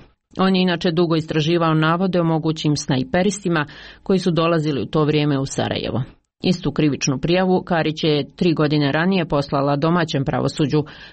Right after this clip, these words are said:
koje nije pokrenulo istragu. To je ponovo zatražila dvanaestog novembra.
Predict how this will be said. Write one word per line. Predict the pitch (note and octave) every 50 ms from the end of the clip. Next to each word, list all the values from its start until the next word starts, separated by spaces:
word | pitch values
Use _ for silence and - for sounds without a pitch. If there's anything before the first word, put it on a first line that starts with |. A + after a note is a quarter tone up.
| -
koje | - - F#3 F3
nije | F3 F3 E3 D#3
pokrenulo | D#3+ D3+ D3+ - C#3+ C3 C3 C3 C3 B2 G#2+
istragu. | - - - - - - - - C3 - _ _ _ _ _
To | - G3+
je | G3 F3+ F3+
ponovo | F#3 E3+ E3+ E3 D3+ C#3+
zatražila | B2+ C#3 C#3 - D#3+ D#3 D#3 E3+ E3+ E3+ E3+ E3 D3+
dvanaestog | C#3 C#3 D3+ D3 C#3+ C#3 C3 B2+ B2+ - - D3 B2 C3
novembra. | C3 - - - - - - -